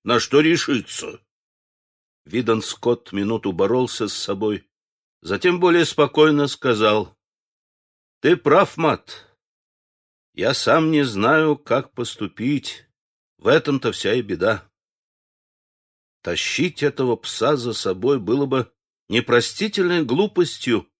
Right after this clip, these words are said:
проговорил он после паузы. «Я согласен с вами», ответил Мат, и опять хозяин недовольно посмотрел на него.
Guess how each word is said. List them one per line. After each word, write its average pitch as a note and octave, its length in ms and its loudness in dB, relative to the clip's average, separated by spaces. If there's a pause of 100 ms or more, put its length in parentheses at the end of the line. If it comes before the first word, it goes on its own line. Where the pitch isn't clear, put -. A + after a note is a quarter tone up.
(200)
проговорил A2 520 2
он G2 120 -2
после F#2+ 300 -4
паузы. D#2+ 520 -4 (600)
«Я F2+ 240 -2
согласен G#2 720 2
с - 120 -10
вами», D#2+ 320 -4
ответил D#2+ 520 -6
Мат, G#2+ 460 -6 (380)
и F2 100 -4
опять C#3 440 0
хозяин C3 500 2
недовольно C3 560 4
посмотрел C3 840 0
на F#2+ 140 -4
него. E2 520 -6